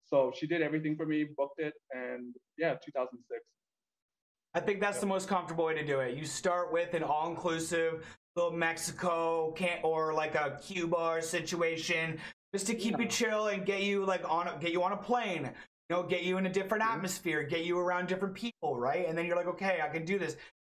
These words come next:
Speaker 2: Go to the same place again or something like that, right? Or, like, you go somewhere close, right?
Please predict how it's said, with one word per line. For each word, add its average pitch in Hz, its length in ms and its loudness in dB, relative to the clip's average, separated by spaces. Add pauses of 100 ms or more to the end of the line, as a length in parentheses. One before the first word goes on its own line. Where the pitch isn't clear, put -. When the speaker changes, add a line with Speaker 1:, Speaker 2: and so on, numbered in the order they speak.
(280)
Speaker 2:
Go 175 60 0
to 170 80 0
the 170 60 0
same 170 240 -2
place 170 360 -2
again 151 220 0
or 131 100 2
something 135 220 -2
like 131 180 -2
that, 117 300 0
right? 127 180 2
Or, 135 160 2
like, 135 160 -2
you 131 80 -4
go 117 120 0
somewhere 143 260 -2
close, 117 440 -2
right? 117 380 0